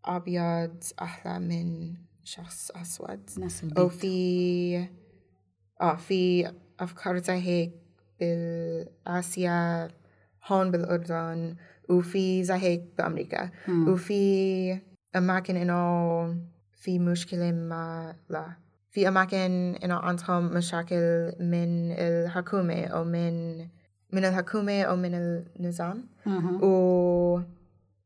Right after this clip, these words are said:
Speaker 1: هيك بأمريكا أو أفريقيا الجنوب؟
Speaker 2: أفريقيا الجنوبية.
Speaker 1: أفريقيا الجنوبية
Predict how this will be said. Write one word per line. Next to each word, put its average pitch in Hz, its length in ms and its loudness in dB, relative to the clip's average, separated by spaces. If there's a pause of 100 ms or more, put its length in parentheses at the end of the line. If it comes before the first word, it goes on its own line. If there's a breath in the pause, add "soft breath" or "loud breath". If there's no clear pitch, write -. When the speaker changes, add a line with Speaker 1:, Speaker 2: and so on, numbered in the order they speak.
(140)
Speaker 1:
هيك 185 720 -2
بأمريكا 160 840 0
أو 160 640 0 (220)
أفريقيا 180 280 -12
الجنوب؟ 180 440 -8 (360)
Speaker 2:
أفريقيا 180 340 -4
الجنوبية. 151 580 0 (440)
Speaker 1:
أفريقيا 175 540 2
الجنوبية 170 800 0